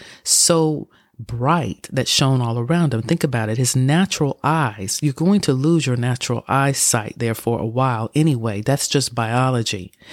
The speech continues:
However, it's so much more there, because even though that is the case, it wasn't until he lost his natural eyesight that he could see spiritually.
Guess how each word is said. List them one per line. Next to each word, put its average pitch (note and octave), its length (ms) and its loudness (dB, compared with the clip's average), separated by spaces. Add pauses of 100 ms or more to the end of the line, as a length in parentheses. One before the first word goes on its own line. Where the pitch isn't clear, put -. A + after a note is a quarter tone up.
(200)
However, E3+ 460 4
it's D3 140 0
so - 180 2
much D#3+ 280 -2
more C#3+ 280 0
there, G#2+ 400 -6 (600)
because G3+ 720 0 (840)
even B3+ 440 4
though F3+ 180 4
that D#3 240 -2
is C3 160 -2
the - 100 -8
case, - 680 -4 (480)
it F3+ 160 2
wasn't G3+ 460 2
until D#3+ 640 0
he C3 220 -2 (120)
lost F3 380 -2
his B2+ 260 0
natural C3 720 -2
eyesight A2 800 -4
that C3 200 -2
he F3+ 180 0
could F#3 340 -2 (100)
see C#3+ 640 0
spiritually. - 920 -2